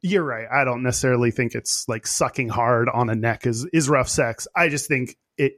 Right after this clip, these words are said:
ties into, uh, and I, and no, that didn't even appear on this list. The only reason I bring it up is 'cause I just think it falls into the same category of, like, wha-, oh, a woman couldn't give a hickey,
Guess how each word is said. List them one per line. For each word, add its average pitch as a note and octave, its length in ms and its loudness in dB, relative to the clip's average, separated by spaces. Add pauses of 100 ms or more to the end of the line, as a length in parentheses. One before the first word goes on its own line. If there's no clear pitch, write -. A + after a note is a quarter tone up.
(160)
ties C3 400 0
into, A#2+ 680 2 (600)
uh, A2+ 300 -8
and A3 100 4
I, G#3+ 60 4
and F#3+ 220 2
no, E3 200 2
that D3 180 0
didn't A#2+ 280 -8
even A#2 240 -2
appear A#2 240 0
on G#2+ 100 -4
this G2+ 160 -10
list. A2 260 -6
The D3+ 80 2
only D3+ 140 4
reason B2 160 0
I A2+ 40 0
bring A2+ 160 0
it A2 60 2
up A2 120 -2
is G#2 100 -2
'cause A#2 160 0
I A#2+ 100 2
just G#2+ 220 -2
think A2+ 180 -4
it A2+ 100 -12 (120)
falls A#2 300 -2
into A#2+ 140 0
the A2+ 80 -2
same A#2+ 240 0
category A#2 360 0
of, A2 80 -2
like, A2 180 -2
wha-, G#2+ 140 -6 (460)
oh, G#3 160 4
a D3 60 4
woman E3 320 2
couldn't B2 240 0
give A2+ 140 -2
a A2 60 0
hickey, D#3 420 -4